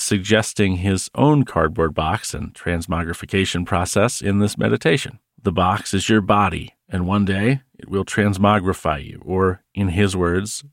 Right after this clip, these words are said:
transmute you, back into a thread of the fabric of the cosmos. Or, if you'd prefer I state it less comically, you exist today as part of a whole, the whole being the cosmos. You're a piece of it. Your husk, your body,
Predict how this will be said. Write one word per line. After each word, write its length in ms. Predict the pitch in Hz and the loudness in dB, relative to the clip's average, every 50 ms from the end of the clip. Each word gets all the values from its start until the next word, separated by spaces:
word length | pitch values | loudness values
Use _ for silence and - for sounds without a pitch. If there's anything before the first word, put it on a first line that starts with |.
| _ _ | _ _
transmute 680 | - - 110 101 98 98 92 92 95 107 123 131 127 - | -2 2 2 4 4 2 2 2 4 6 6 4 4 0
you, 280 | 82 - - 95 113 - _ _ _ | -4 -6 -6 -6 -8 -8 _ _ _
back 480 | - 107 - 104 107 123 123 120 - - | -12 -2 0 2 2 4 2 0 -2 -4
into 340 | - 104 101 104 - 107 101 | -2 -2 0 2 2 4 2
a 60 | 98 | 2
thread 300 | - - 101 98 101 98 | 2 2 2 2 2 2
of 120 | 95 92 | 2 0
the 100 | 92 92 | -2 -4
fabric 440 | - - 95 90 92 101 98 95 - | -2 -2 0 0 0 0 -2 -2 -2
of 80 | 92 95 | -2 -2
the 80 | 101 | -2
cosmos. 640 | - - 120 117 110 - 69 65 - - - - - - _ _ _ _ - | 0 2 2 2 0 -2 -4 -10 -10 -10 -14 -16 -16 -18 _ _ _ _ -2
Or, 320 | 101 98 98 104 110 113 | 2 4 4 6 6 6
if 280 | 104 92 - - - 101 | 4 2 0 -4 -4 -2
you'd 200 | 95 98 82 - | -2 -2 -2 -2
prefer 300 | - 98 - - 107 98 | -4 -2 2 4 4 4
I 80 | 92 | 4
state 320 | 92 - - - 98 95 95 | 2 0 0 2 2 2 2
it 100 | - - | 0 0
less 280 | 92 95 95 - - | 0 -2 0 -2 -4
comically, 720 | - - - 98 95 101 107 110 - - 113 123 139 143 - _ | -6 -4 0 2 2 4 4 2 2 2 2 2 2 0 -4 _
you 200 | - 107 113 123 | 2 6 8 8
exist 460 | 123 113 98 98 101 113 117 113 - | 8 6 6 4 4 4 2 2 0
today 480 | - - 98 98 98 101 107 127 131 139 | -2 2 4 4 6 6 6 4 4 2
as 240 | - 101 98 92 - | 2 2 0 0 -2
part 240 | - - 107 104 98 | -2 0 2 2 4
of 80 | 95 | 2
a 60 | 104 | 2
whole, 420 | 95 - 123 104 85 71 - - _ _ _ - | 2 2 2 2 2 0 -2 -6 _ _ _ -2
the 140 | - 95 | -2 0
whole 260 | 90 104 101 98 101 90 | 2 4 4 4 4 4
being 320 | 98 95 95 92 95 98 | 4 2 2 2 0 0
the 60 | 101 | 0
cosmos. 680 | - - 120 113 101 85 - 62 62 - - - - - _ | 0 2 2 2 2 0 -4 -10 -12 -14 -16 -16 -16 -18 _
You're 240 | _ - 98 101 104 | _ -4 0 2 2
a 60 | 101 | 2
piece 320 | - - 120 110 104 - - | 2 2 2 2 2 0 -2
of 80 | - | -6
it. 120 | - - - _ _ _ - | -6 -10 -16 _ _ _ -6
Your 180 | - - 92 | -2 0 0
husk, 520 | 82 - 104 107 123 131 - - - - - _ _ _ - | 2 4 4 4 4 2 0 -6 -12 -16 -20 _ _ _ -8
your 100 | - 82 | -6 -4
body, 440 | 76 85 78 78 80 98 107 113 | -2 -2 -2 -2 0 0 -2 -2